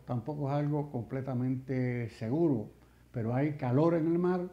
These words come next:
y las corrientes superiores son débiles, por lo tanto hay condiciones para que tenga un cierto,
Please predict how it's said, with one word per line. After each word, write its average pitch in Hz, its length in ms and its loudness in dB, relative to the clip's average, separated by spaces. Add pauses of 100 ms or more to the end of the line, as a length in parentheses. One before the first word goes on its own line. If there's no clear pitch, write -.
(500)
y 131 220 2
las 135 160 -2
corrientes 127 500 -2
superiores 123 540 -2
son 123 500 -2
débiles, 208 380 4
por 117 160 -4
lo 107 60 -2
tanto 147 280 -2
hay 165 80 -6
condiciones 147 560 -4
para 156 240 -6
que 123 100 -4
tenga 135 280 -2
un 147 160 -2
cierto, 135 640 -2